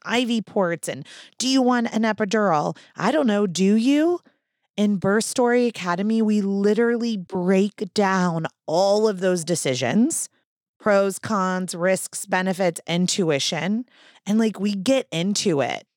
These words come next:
We make birth plans, we do birth visions, we listen to birth affirmations and parenting affirmations. And, like, at the end of it, like, you know exactly what's going to happen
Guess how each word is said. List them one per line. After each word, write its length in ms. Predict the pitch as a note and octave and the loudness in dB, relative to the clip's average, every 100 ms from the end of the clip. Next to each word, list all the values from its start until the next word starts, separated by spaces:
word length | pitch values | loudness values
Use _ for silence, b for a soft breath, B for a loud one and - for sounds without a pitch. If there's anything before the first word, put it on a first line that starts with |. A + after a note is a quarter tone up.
| _ | _
We 180 | - F#3 | -6 -4
make 300 | F3 D#3+ - | -2 -2 -2
birth 280 | A3+ B3+ - | 0 0 0
plans, 500 | - B3 A#3+ A#3 G#3 | -4 -2 0 -2 -4
we 140 | G#3 | -6
do 220 | D#3+ E3+ D#3+ | -4 -6 -6
birth 380 | D3+ G#3 F#3+ | -2 0 0
visions, 680 | F3+ G3 C#4 A#3+ B3+ A#3+ G3+ | -2 0 0 2 -2 -2 -4
we 140 | G3 | -6
listen 420 | D3+ F3+ E3+ F3+ E3+ | -4 -6 -6 -6 -4
to 100 | E3+ | -4
birth 280 | D#3+ D3+ | -2 -2
affirmations 720 | E3+ D#3+ F3 F#3 B3 A#3+ A3 F#3 | -2 -4 -2 -2 0 0 -2 -2
and 120 | D3 | -4
parenting 460 | A#3 B3 B3 A#3+ | -2 0 0 -2
affirmations. 760 | A3+ G3+ G#3 G3+ G3 G#3+ G3+ G3 B B B B - | -4 -4 -6 -6 -6 -6 -6 -8 B B B B -6
And, 240 | G3 G#3 | -2 0
like, 260 | G#3+ F#3 F#3 - | 0 -2 -6 -6
at 140 | G3+ | -4
the 140 | A3+ G3+ - | -2 -2 0
end 240 | G#3 B3 | 2 4
of 120 | F4+ | 2
it, 300 | G4 G4 - | 2 2 0
like, 180 | - A3+ | -2 -2
you 340 | F#3+ G3 A#3+ E4 | -2 -2 0 2
know 220 | G4 G4 | 2 2
exactly 1040 | D#4 G#3+ E3 D3 F#3+ D#3+ - - C#3 C3 D3+ B B B | 2 -2 -6 -2 -2 -2 -8 -12 -12 -12 -18 B B B
what's 300 | F#3 F#3 - | -2 -2 -2
going 340 | G3 F#3 F3+ | -2 0 -2
to 60 | F3+ | -2
happen 540 | D#3 D3+ G#3 G#3+ A#3+ | -4 -4 -2 -2 -4